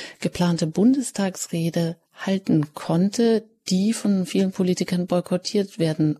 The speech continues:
sollte. Da haben Sie auch gesagt, in einer Demokratie kann jeder Kritik an einer Person äußern, man muss ihn aber zuerst zuhören. Das ist das Gebot des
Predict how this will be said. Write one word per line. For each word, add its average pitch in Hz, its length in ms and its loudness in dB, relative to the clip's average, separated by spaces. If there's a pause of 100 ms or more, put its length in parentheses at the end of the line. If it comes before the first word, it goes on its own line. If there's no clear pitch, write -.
(120)
sollte. 147 640 0 (500)
Da 160 100 -2
haben 160 140 2
Sie 170 120 2
auch 165 120 -2
gesagt, 160 360 0
in 170 100 0
einer 165 200 2
Demokratie 165 720 0
kann 202 180 -2
jeder 214 240 0
Kritik 214 420 -6
an 196 100 0
einer 180 200 -4
Person 175 560 0
äußern, 247 500 2
man 208 160 2
muss 214 300 2
ihn 220 180 2
aber 196 300 -4
zuerst - 680 -2 (140)
zuhören. 151 800 2
Das 156 220 -2
ist - 140 -10
das - 200 -4
Gebot 160 520 -2
des - 220 -6